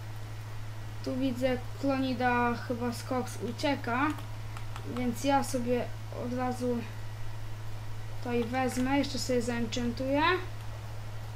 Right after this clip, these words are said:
Okej, mamy zaenchantowaną klatę. Okej, jesteśmy na deathmatchu, ziomeczki.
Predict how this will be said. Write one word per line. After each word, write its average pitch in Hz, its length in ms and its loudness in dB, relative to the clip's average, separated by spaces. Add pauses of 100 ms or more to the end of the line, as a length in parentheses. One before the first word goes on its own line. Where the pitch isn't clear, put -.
(3750)
Okej, 262 360 6
mamy 277 300 10
zaenchantowaną 254 840 4
klatę. 240 400 0 (4000)
Okej, 269 420 12
jesteśmy 262 440 6
na 262 100 4
deathmatchu, 254 460 2
ziomeczki. 226 640 2